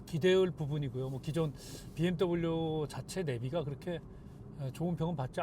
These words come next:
받지 않았기 때문에 말씀을 드리는 부분이고, 전체적으로 터치의 느낌이나 반응 속도는 괜찮습니다. 뭐, 일부 지금 피디아이에서도 그 얘기가 나오는데 조금 전자장비 쪽에 고장들이 꽤 있다고 하는데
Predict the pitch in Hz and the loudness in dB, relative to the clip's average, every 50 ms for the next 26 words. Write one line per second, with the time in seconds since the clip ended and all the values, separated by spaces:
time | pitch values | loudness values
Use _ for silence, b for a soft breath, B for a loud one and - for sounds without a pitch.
0 | 156 - - 135 139 - - 226 202 151 139 135 123 - 139 - 151 135 123 131 | -2 -2 -2 -2 -2 0 4 4 4 4 4 0 -2 -4 -4 -4 -4 -2 -2 -2
1 | 151 151 131 120 123 127 131 123 - 160 160 147 127 131 131 139 135 123 135 - | -2 -4 -4 -2 0 0 0 0 -2 -2 -2 -2 -2 -2 -2 -2 -2 -4 -2 -2
2 | 123 123 117 117 110 127 135 127 113 - - 175 185 - - 233 214 226 208 202 | -2 -2 -2 -2 -4 -6 -6 -8 -6 -2 -2 -2 0 0 0 0 2 2 0 0
3 | 226 254 247 185 131 117 - - - 294 - - - - 302 302 240 208 175 - | 0 0 0 0 0 -2 -4 -4 -4 -4 -4 -4 -4 -2 -2 -2 -2 -2 -4 -4
4 | - 190 180 180 185 190 175 - 147 147 165 175 165 - 156 - - 175 - - | -4 -4 -2 -2 -2 -2 -2 -2 -2 0 0 -2 -2 -6 -8 -8 -8 -6 -4 -4
5 | 131 120 - 156 143 - - 135 123 123 113 B B B B B B B - - | -6 -2 -2 -4 -4 -4 -6 -8 -8 -8 -10 B B B B B B B -4 0
6 | 175 151 156 185 208 262 269 247 240 185 - - 294 294 320 320 320 311 240 269 | 2 4 4 4 2 2 2 2 0 0 0 0 2 6 6 6 6 6 2 0
7 | 240 269 - - 208 196 185 185 202 185 156 147 147 151 156 156 170 - 226 202 | -2 -2 -2 0 2 2 4 4 4 4 2 2 2 0 -2 -4 -4 -6 -8 -10
8 | - 214 170 - 147 143 170 190 214 208 196 185 190 - 196 170 185 170 - 151 | -8 -6 -2 -2 0 0 0 0 0 0 0 -2 -4 -6 -4 -4 -4 -4 -2 -2
9 | 151 151 165 165 165 165 170 - 220 190 151 - 165 151 147 123 180 190 170 156 | 0 0 2 2 0 0 -2 -2 -4 -4 -2 -2 -4 -4 -2 -4 -4 -4 -4 -4
10 | 147 180 175 156 | -4 -4 -6 -6